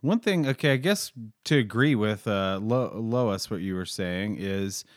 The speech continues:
I did find this book, I mean, to fault it a little bit, I did find it sometimes it just didn't, I just didn't find myself into it. I didn't find the flow. I mean, there was some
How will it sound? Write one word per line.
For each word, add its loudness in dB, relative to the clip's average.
I 6
did 4
find 4
this 0
book, 0
I 0
mean, 0
to -2
fault -4
it -6
a -8
little -6
bit, -6
I -6
did -2
find 2
it -2
sometimes 0
it -6
just -2
didn't, 0
I -4
just -4
didn't -2
find -2
myself -4
into -8
it. -10
I -12
didn't -6
find -4
the -6
flow. -8
I -6
mean, -4
there -4
was -6
some 0